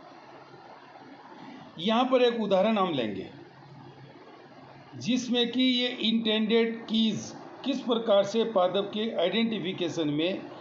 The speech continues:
हमें सहायता करती है। यहाँ पर हम Renan Kulesi family के, बटरकप फैमिली के पांच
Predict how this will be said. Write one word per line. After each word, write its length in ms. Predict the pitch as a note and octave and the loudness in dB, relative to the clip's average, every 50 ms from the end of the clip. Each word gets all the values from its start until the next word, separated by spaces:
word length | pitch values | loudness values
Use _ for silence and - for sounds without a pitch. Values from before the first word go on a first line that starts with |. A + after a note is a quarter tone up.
| - - - | -12 -6 -4
हमें 420 | D3 D#3 E3+ F3 F3+ F#3 F#3 - | -2 0 0 0 0 0 -2 -2
सहायता 420 | - - F3+ E3 F#3 F#3 G#3 F#3 | 0 2 2 2 4 4 4 2
करती 440 | D#3+ - E3 C#3 B2+ - D#3 D3+ D3 | 2 2 0 -2 -2 -2 -2 0 2
है। 280 | D3+ F3+ G3+ A#3 - - - - - - - - | 2 2 0 0 -4 -8 -12 -12 -14 -12 -6 -2
यहाँ 200 | - F#3+ A3 A#3 | 2 2 2 4
पर 160 | A3+ C4 A#3 | 4 4 4
हम 420 | F#3+ F#3+ G3 G#3+ A3 A3 - - - - - | 6 4 4 2 0 -2 -6 -10 -14 -10 -4
Renan 460 | D3 D#3+ F3+ G#3 A#3 C4+ D4 C#4+ C4 - | 0 2 4 6 6 6 6 6 6 4
Kulesi 720 | C4 C4 A3 A#3+ A#3+ A#3 - A#3 A#3+ A#3+ A#3+ A#3+ A#3 - - - G3+ | 2 2 2 2 2 0 0 0 0 0 0 0 -2 -4 -6 -2 2
family 420 | G3 G3 G3 G3+ G3+ G3+ G#3 G3+ | 2 4 4 4 4 2 2 0
के, 460 | - - F#3 E3 C3 - - - - - - - - - | 0 2 2 2 2 0 -4 -8 -14 -16 -18 -16 -4 0
बटरकप 480 | D3+ G3 G3+ G3+ C4+ B3+ G3+ C4 A#3+ G#3+ | 0 2 2 2 2 2 2 2 0 2
फैमिली 420 | F#3+ A#3 G#3+ G3 G#3+ G#3+ G#3 A3 | 0 0 0 2 0 0 0 -2
के 220 | A3 - A3+ A3+ A3 A3+ - - - - - - - - | -2 0 2 2 2 0 -2 -8 -10 -14 -14 -10 -2 2
पांच 440 | G3 F#3 G3+ A#3 C4+ C#4+ B3+ C4 | 4 6 6 6 6 4 2 0